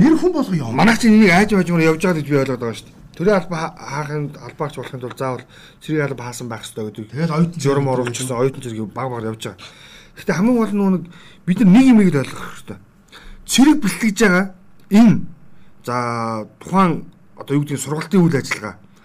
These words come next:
Speaker 2: энэ бодлогоо бид нар жоохон салхируулах бол болохгүй юм аа. Өөрөөр хэлбэл бид 1900 оны заа ёо сүүлийн 50 жилд нь авч хэрэгжүүлсэн сургалтын програма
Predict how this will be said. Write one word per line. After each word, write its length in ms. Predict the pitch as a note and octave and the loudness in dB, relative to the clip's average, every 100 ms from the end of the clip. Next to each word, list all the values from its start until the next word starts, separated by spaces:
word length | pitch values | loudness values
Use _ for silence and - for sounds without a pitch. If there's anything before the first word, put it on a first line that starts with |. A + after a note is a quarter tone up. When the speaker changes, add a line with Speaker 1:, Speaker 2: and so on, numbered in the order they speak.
| _ _ | _ _
Speaker 2:
энэ 120 | C#3 B2+ | -8 -8
бодлогоо 560 | A#2+ D#3 - G3+ A3+ | -6 -6 -6 0 0
бид 200 | D#3+ D#3 | 0 -2
нар 120 | D#3 - | -6 -4
жоохон 240 | E3+ D3+ D3 | -4 -4 -6
салхируулах 460 | - E3 F3+ F3 | -10 -2 -2 -2
бол 160 | C#3+ - | -10 -12
болохгүй 360 | - - C#3 A2+ | -18 -10 -8 -8
юм 120 | F#2+ F2 | -10 -14
аа. 80 | - _ - - | -20 _ -20 -6
Өөрөөр 320 | D#3 A3 C4+ B3 | 2 4 2 0
хэлбэл 360 | A3 - F3+ | -4 -2 -4
бид 200 | E3+ A3+ - - - - - | 0 0 0 -16 -20 -20 -4
1900 1040 | C3+ B3 D4 C4 - A#3 A3+ A#3 A3 F#3+ | 2 4 4 0 -2 0 2 4 4 4
оны 400 | D3 D3+ D#3 A3+ - - | 2 2 2 2 -2 -6
заа 240 | B2+ G#2+ | -4 -4
ёо 0 | - - - | -8 -20 -10
сүүлийн 720 | - - B3 C#4+ C4+ C4 A3+ | -4 4 6 8 6 6 4
50 400 | D#3+ F#3 B3 A#3 | 4 4 4 4
жилд 300 | F#3+ F#3 - | 2 -2 -2
нь 80 | F3+ | -4
авч 200 | C#3 - | -4 -4
хэрэгжүүлсэн 1200 | F#3 F#3 E3+ G3+ F3+ G3+ E3 - - - _ _ | -2 -2 -2 -2 0 -2 -2 -4 -18 -20 _ _
сургалтын 560 | C#3 C3+ E3 E3+ A3+ A3 | -8 -6 -6 -2 2 2
програма 680 | E3 E3 E3+ F3 E3+ A3 | 2 0 2 4 4 2